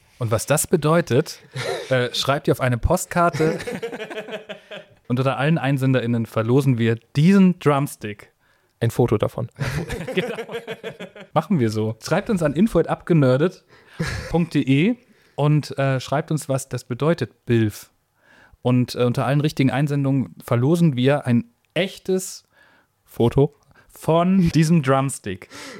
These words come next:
Speaker 1: Ich war auf dem gleichen Konzert, wie wir vorhin festgestellt <laughs> haben. Äh, also die Ärzte haben in der Zeit ganz viel getourt, verschiedenen Konstellationen. Es gab eine Berlin-Club-Tour.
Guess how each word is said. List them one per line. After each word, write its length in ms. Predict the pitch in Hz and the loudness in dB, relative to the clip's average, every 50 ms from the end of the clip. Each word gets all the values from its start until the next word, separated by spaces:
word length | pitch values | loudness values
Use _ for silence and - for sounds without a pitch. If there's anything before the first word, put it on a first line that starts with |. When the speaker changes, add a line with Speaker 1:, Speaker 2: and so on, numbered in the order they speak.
| 160 - - - - - - 165 - - 226 - - - 254 180 - _ _ _ _ _ _ - - | -20 -20 -20 -20 -18 -16 -16 -14 -12 -12 -14 -14 -14 -16 -20 -20 -20 _ _ _ _ _ _ -18 -10
Speaker 1:
Ich 100 | - - | -2 0
war 60 | 139 | 0
auf 60 | 120 - | 0 2
dem 140 | 113 107 | 0 -2
gleichen 260 | 104 110 127 139 - 160 | 0 -2 -2 -2 -4 -4
Konzert, 500 | - 131 117 - - 113 113 - - - | -4 -4 -6 -2 -2 -2 -2 -2 -4 -2
wie 80 | 113 | 0
wir 80 | 123 117 | 0 2
vorhin 220 | - 127 117 113 | 4 4 2 2
festgestellt 560 | - 117 - 165 - - 196 139 110 107 104 | 2 -2 -2 -2 -4 -4 0 0 0 0 0
<laughs> 0 | |
haben. 260 | 117 110 120 147 147 - - - - | 0 -2 0 -2 -4 -8 -8 -4 -2
Äh, 60 | 131 | 0
also 200 | 127 113 113 117 | 0 0 0 0
die 80 | 127 117 | 0 2
Ärzte 260 | 135 143 - - 139 | 0 0 0 0 2
haben 260 | 135 135 131 127 120 | 2 4 4 2 2
in 140 | - 123 131 | 0 0 0
der 100 | 131 127 - | 0 0 0
Zeit 220 | - 131 123 - | 0 -4 -2 0
ganz 240 | - 151 185 - - | 0 0 0 0 0
viel 160 | - 185 175 | 2 2 2
getourt, 520 | 127 117 - - - 123 113 101 95 - | 2 2 0 2 0 2 2 0 -2 -6
verschiedenen 960 | - - 120 110 - - 156 156 156 143 139 135 123 127 127 127 131 127 120 - | -8 -8 -8 -6 -4 -2 0 2 2 2 2 2 2 2 2 2 2 0 -2 0
Konstellationen. 680 | - 135 104 - - 120 113 - - - 147 165 151 | 0 -2 0 0 -2 -4 -4 -2 -2 0 0 0 0
Es 80 | 127 - | 0 -2
gab 180 | - 135 120 - | -4 -6 -6 -4
eine 200 | 120 120 120 113 | -2 -2 -2 -2
Berlin-Club-Tour. 1000 | 110 110 110 120 139 143 131 - - - 160 - - - - - 165 170 208 208 | -2 -2 -2 -2 0 -2 -2 0 0 0 0 0 -4 -8 -2 0 2 2 2 0